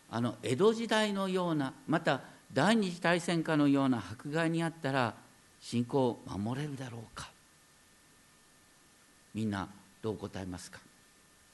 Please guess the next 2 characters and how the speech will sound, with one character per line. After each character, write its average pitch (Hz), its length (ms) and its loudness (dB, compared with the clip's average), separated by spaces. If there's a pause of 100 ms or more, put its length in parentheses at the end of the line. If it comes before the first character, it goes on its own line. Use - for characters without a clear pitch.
(2000)
「い 117 40 0
や、 107 200 2